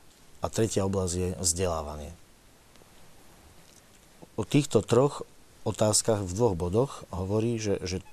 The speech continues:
toto by mali byť priority, e, pre každú vládu a pre každú spoločnosť. Isté, my môžeme teraz uvažovať nad tým, že by tam mohla byť, e, ja neviem,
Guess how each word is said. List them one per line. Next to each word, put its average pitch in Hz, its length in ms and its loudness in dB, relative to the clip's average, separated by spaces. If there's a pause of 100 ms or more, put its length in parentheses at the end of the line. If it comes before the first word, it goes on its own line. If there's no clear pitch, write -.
(180)
toto 131 240 2
by 113 120 4
mali 104 220 4
byť 90 180 -2
priority, 123 640 4
e, 185 40 -4 (1120)
pre 95 200 2
každú 101 400 2
vládu 92 540 0 (400)
a 101 80 -6
pre 101 160 -2
každú 92 260 0
spoločnosť. - 800 -6 (1500)
Isté, - 260 2
my 101 160 2
môžeme 110 400 4
teraz 98 240 4
uvažovať 95 460 4
nad 92 180 0
tým, 92 240 -2
že 90 160 -2
by 85 80 -6
tam 90 240 -4
mohla 87 240 -4
byť, 82 240 -8
e, 80 340 -8 (460)
ja 90 80 -4
neviem, 80 240 -4